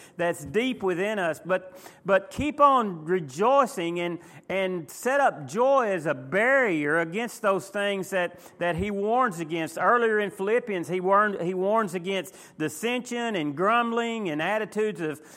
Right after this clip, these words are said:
of superiority. And, and he says, "Rejoice in the Lord," and use that as a barrier,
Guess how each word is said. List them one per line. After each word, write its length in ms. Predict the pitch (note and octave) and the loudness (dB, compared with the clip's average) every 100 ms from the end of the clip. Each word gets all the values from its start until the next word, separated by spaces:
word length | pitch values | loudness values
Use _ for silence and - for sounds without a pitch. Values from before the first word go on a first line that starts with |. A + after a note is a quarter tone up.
| - | -6
of 160 | D#3 C3+ | -6 -4
superiority. 1080 | C#3 A3+ A#3 G#3+ G#3 A#3 A#3 A3+ A3+ G#3 | -8 0 2 4 4 4 4 0 -4 -4
And, 160 | D3+ C#3 - - | -4 -6 -12 -12
and 160 | E3 E3 | -8 -4
he 140 | A3 | -4
says, 320 | G3+ G#3+ F#3 | -4 -4 -2
"Rejoice 680 | E3 F3 D3 F3+ B3+ D4 C#4+ | 0 0 0 2 6 6 4
in 120 | C4+ | -2
the 80 | B3+ | -2
Lord," 400 | A#3 A#3+ A3+ F3+ | 0 2 4 2
and 120 | D#3+ | 0
use 260 | F#3+ B3 G#3+ | -4 -4 -4
that 220 | A3+ G3 | -2 0
as 280 | E3+ F#3 D#3 | 0 -2 -2
a 80 | C#3 | -6
barrier, 800 | C3+ F#3+ A#3+ A3+ F3 D3 B2 | -2 0 2 2 0 0 -2